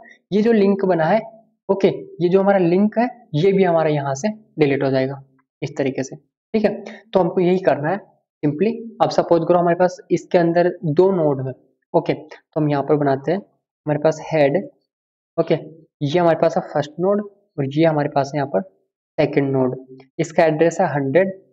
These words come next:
और इसका address है यहाँ पर टू हंड्रेड, ठीक है। ये हमारा इस तरीके से connect है, यहाँ पर address है हंड्रेड, ठीक है, यहाँ पर है two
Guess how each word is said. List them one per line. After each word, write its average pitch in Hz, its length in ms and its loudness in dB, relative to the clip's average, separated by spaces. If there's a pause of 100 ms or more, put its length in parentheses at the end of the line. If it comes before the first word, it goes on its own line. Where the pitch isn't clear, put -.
(160)
और 156 100 2
इसका 151 260 -2
address 143 340 -2
है 160 60 -4
यहाँ 143 140 -4
पर 180 60 -2 (120)
टू 180 120 2
हंड्रेड, 135 420 -8 (120)
ठीक 185 120 -4
है। 160 60 -2 (520)
ये 156 120 2
हमारा 156 200 0
इस 151 160 -2
तरीके 156 220 4
से 165 80 0
connect 180 300 0
है, 233 60 -2 (420)
यहाँ 147 140 2
पर 151 140 -2
address 147 400 0
है 160 60 0
हंड्रेड, 151 460 -2 (920)
ठीक 202 100 2
है, 156 120 -4 (360)
यहाँ 151 120 0
पर 170 140 2
है 190 180 -2
two 170 120 4